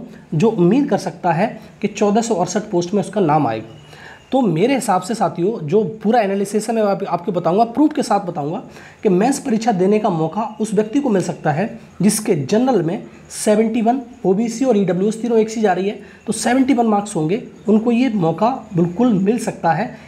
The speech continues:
इसका अभी मैं प्रमाण दूंगा, proof दूंगा, तब समझ में आएगा। ऐसे ही नहीं कि हवा में बात नहीं करेंगे हम, ठीक। आगे देखते हैं, एक चीज़ अभी बताऊँगा, अभी इसके बारे में चर्चा करूँगा, point के बारे में। सबसे पहले नीचे बात कर लेते हैं,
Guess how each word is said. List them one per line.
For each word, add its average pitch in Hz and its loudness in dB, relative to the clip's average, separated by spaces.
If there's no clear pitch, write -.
इसका 240 0
अभी 208 0
मैं 240 -6
प्रमाण 196 0
दूंगा, 190 2
proof 214 0
दूंगा, 156 -4
तब 233 0
समझ 220 2
में 214 2
आएगा। 180 2
ऐसे 226 0
ही 226 0
नहीं 269 0
कि 302 -4
हवा 254 -2
में 240 0
बात 220 0
नहीं 254 -4
करेंगे 147 -4
हम, 117 -12
ठीक। 285 -2
आगे 208 0
देखते 143 -4
हैं, 120 -12
एक 196 0
चीज़ 262 2
अभी 233 2
बताऊँगा, 220 0
अभी 233 -2
इसके 240 -6
बारे 220 2
में 233 -4
चर्चा 202 -4
करूँगा, 175 -4
point 170 -2
के 175 -2
बारे 147 -2
में। 208 -4
सबसे 220 -2
पहले 226 2
नीचे 185 2
बात 196 2
कर 190 -2
लेते 165 -2
हैं, - -4